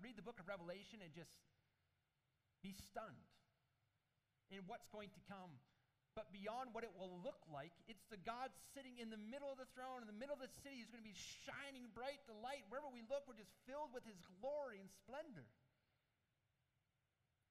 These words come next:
David looks out at the people of Israel, disobedient people, and going, "Man, I long for the day when God is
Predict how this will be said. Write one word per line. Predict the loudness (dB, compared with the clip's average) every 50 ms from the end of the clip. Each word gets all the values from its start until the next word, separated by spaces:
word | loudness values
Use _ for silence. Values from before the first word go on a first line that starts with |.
| _ _ _ _ _ _ _ _ _ _ _ -2 0
David | 2 2 2 4 4
looks | 4 2 2 0 -2
out | 0 2 2 0 0
at | -2 -6
the | -14 -16 -18 -6 -2 0
people | 0 0 0
of | -2 0 0
Israel, | 0 -2 -2 -2 -2 -2 -4 -4 -6 -6 -4 -2
disobedient | -2 -2 -2 -4 -6 -4 -4 -4 -4 -4 -6 -6
people, | -4 -4 -4 -2 -2 -4 -4
and | -2
going, | -2 -2 -2 -2 -4 -2
"Man, | -2 0 2 2
I | 2 2
long | 2 0 -2 -4
for | -6 -8
the | -8 -6
day | -4 -4 -4 -6 -8 -10 -16 -20 _ _ _ _ _ _ _ _ _ _ _ _ _ _ _ _ _ _ _ _ _ -8
when | -6 -2 0
God | 2 2 2 2 0
is | -2